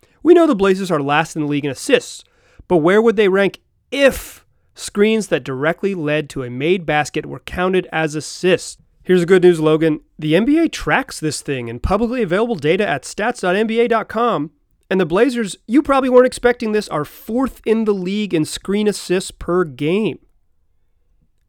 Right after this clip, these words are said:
They average ten point nine screen assists per game. That's fourth best in the league.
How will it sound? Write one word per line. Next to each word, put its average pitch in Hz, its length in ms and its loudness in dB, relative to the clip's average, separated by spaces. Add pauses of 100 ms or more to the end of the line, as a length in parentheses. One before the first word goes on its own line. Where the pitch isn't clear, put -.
(320)
They 160 120 0
average 170 300 0
ten 214 300 -4
point 233 280 -4
nine 175 240 -2
screen 156 260 -6
assists 165 260 -10
per 190 120 -10
game. 123 240 -12
That's 165 200 -16
fourth - 320 -8
best - 240 -8
in 190 100 -6
the 190 60 -8
league. 139 260 -10